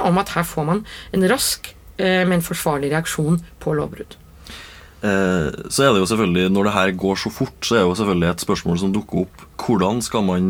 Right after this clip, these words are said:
Speaker 2: ivareta rettssikkerheten når det er så kort behandlingstid?
Speaker 1: Ja, for det første så er det viktig at disse sakene ha-, er enkle saker med et klart bevisbilde. Ehm,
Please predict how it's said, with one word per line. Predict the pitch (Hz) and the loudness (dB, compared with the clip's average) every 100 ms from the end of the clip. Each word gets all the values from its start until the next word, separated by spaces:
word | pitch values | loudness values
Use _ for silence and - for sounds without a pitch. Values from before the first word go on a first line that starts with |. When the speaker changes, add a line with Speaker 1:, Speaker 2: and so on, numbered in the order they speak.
| 92 82 | 0 -2
Speaker 2:
ivareta | 98 107 95 85 90 92 95 | -2 2 2 0 0 0 -2
rettssikkerheten | - - 85 - 85 85 - 101 104 | -4 -6 -6 -4 -4 -4 -2 0 0
når | 98 92 | 2 0
det | |
er | 85 | -2
så | - | -6
kort | - - - | -8 -10 -8
behandlingstid? | - 95 85 85 - 151 - - - - - - - - | -2 0 2 0 -2 -6 -8 -20 -20 -18 -16 -16 -12 -4
Speaker 1:
Ja, | 160 - 226 - - 220 | -4 -4 -10 -12 -12 -4
for | 233 | 0
det | 233 | 2
første | 233 175 | 0 0
så | 214 | 0
er | 139 143 | 0 2
det | 175 | 2
viktig | 165 - 165 | 0 -2 -2
at | 185 | 0
disse | 165 160 | -2 -2
sakene | - 147 - 151 156 170 - | -2 -2 -2 0 0 0 -4
ha-, | - - - 151 147 - | -14 -12 -6 -6 -4 -2
er | 160 151 - 190 | 0 0 0 0
enkle | 151 - 165 | 0 -2 -4
saker | - 143 - | -2 -2 -2
med | 160 | -4
et | 165 | -2
klart | 151 - - | -4 -4 -4
bevisbilde. | 147 135 - 131 143 165 - - - 175 | -4 -4 -6 -4 -2 -4 -6 -20 -10 -4
Ehm, | 165 156 | -2 -2